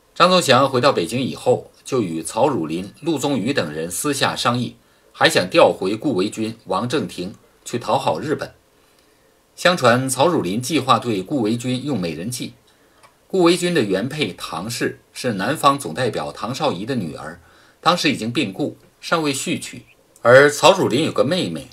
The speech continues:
待字闺中，于是曹汝霖就想把妹妹嫁给顾维钧来笼络她。刚好梁启超出洋游历，曹汝霖就托梁启超做媒。梁启超到了法国以后，见到顾维钧就跟他说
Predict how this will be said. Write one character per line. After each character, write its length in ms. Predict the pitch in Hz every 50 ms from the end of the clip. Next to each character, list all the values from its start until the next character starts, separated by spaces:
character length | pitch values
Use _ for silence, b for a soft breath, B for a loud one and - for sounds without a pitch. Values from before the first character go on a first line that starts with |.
| - -
待 200 | - 160 139 117
字 180 | 117 - 117 -
闺 240 | - 123 131 127
中， 240 | 123 123 120 120 123 123 - b b b b b b -
于 120 | - 127
是 180 | 160 - 170 139
曹 180 | - - 131 156
汝 140 | 160 143
霖 220 | 104 92 95 110 139
就 140 | - - -
想 180 | - 127 131
把 140 | - - -
妹 160 | 113 160 170
妹 120 | 123 101 92
嫁 220 | - - 151 -
给 160 | - 82 73
顾 160 | - - 135
维 160 | 113 92 95 107
钧 260 | - 113 110 107 110 _
来 200 | - - 107 123
笼 240 | 147 151 120 - -
络 180 | - 107 131 113
她。 220 | - - - - _ b b b b b b b b b b b
刚 200 | - - 160 170
好 200 | 139 120 120 117
梁 200 | 92 101 123 131
启 120 | - - 104
超 240 | - 120 127 127
出 240 | 123 - - 156 156
洋 220 | 143 117 107 117 123
游 180 | 107 90 98
历， 220 | 120 139 117 - - b b b b b -
曹 180 | - - -
汝 160 | 165 165 143
霖 260 | 101 90 87 101 117 -
就 160 | - 147 135
托 200 | - 117 127 127
梁 200 | 113 113 135 160
启 120 | - 107
超 160 | - 113 120
做 180 | 120 117 147 -
媒。 240 | - 80 78 90 95 - _ _ b b b b b b b b b b b b b _
梁 160 | - 156 180
启 100 | 180 -
超 220 | 120 139 151 156 165
到 120 | 175 160
了 80 | 139 120
法 220 | 117 - 95 85
国 140 | 82 120 143
以 140 | 139 - 143
后， 320 | - - 123 110 87 - -
见 180 | - - 143
到 140 | 127 123 110
顾 180 | 104 - 151 131
维 160 | 107 107 117
钧 220 | 113 120 120 117
就 140 | 117 - 92
跟 180 | - - 104 104
他 140 | - 101 95
说 380 | - - 104 98 95 92 -